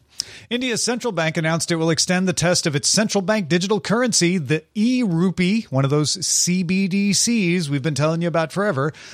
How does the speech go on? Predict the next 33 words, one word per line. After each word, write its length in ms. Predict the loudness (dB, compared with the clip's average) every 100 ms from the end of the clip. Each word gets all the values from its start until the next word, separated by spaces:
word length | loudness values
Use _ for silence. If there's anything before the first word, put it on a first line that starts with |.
| -6
Uh, 240 | 0 2 2
it's 140 | 0
gonna 180 | 0 0
extend 340 | 2 2 2
that 160 | 2 0
test 380 | 2 2 0 -4 -4
to 160 | 0 0
retail 680 | 2 2 2 2 0 -2
starting 420 | -4 0 2 2 2
December 420 | 2 2 2 0
first. 540 | 2 0 0 -2 -6 -12 -20
Four 380 | -6 0 4 4
local 320 | 4 2 2
banks, 520 | 2 2 2 0 0
uh, 220 | 0 -2 -2
the 120 | 0
State 240 | 0 2
Bank 180 | 2 2
of 80 | 2
India, 420 | 2 4 4 2 -2 -8 0
I 160 | 2
C 240 | 4 4 4
I 120 | 2
C 280 | 2 0 2
I 280 | 2 2 0
Bank, 480 | 0 0 -2 -4 -6
Yes 400 | 0 2 2 2
Bank, 340 | 2 2 0
and 160 | -2 0
I 180 | 0
D 140 | 2 2
F 120 | 2
C 420 | 2 0 0 -2